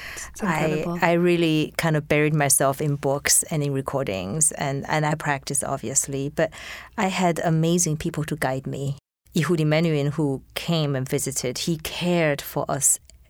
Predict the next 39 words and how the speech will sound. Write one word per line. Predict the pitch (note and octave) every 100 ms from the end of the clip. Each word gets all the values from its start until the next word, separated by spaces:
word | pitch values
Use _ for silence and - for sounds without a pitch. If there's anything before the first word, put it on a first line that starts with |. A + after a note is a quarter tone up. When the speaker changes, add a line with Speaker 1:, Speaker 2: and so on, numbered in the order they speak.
| -
Speaker 2:
very | D#3 F3+ G#3 F#3+ D#3+
much. | D3 D3+ - - - D#3+
He | D3 B2 - - -
came | - D3+ D3 -
every | F3 E3+ F3 D#3
semester, | D3+ D3+ C3 C3 - C3+ C#3+ - - - - - -
and | C#3+ C3+
he | - F3
would | D#3+ D#3+
ma-, | D3+ D3+
insist | F#3 D#3 - D#3
that | D#3+ D3+ -
he | E3+
listens | E3 D3+ C#3+
to | -
every | D#3+ C#3+ D3
single | C#3+ C3 B2+
kid. | - - - - _ - -
And | D#3+ C#3
that | D3+
inc-, | E3 D3
so | - E3
that | D3+ C#3+
includes, | C3+ C#3+ C3 -
you | C3
know, | -
cellists | - D3+ C#3 C#3
and | - C#3
pianists | D3+ C3+ A#2+ C3 -
and | C3+ C#3+
violists. | D3 D#3 C#3 C#3
And | C#3+ D#3 - - -
we | F3
just | F3+ -
played | - D3 C#3+ C#3+
for | - D3
him. | C3 C3+ C#3
And | E3 C#3+
he | - D#3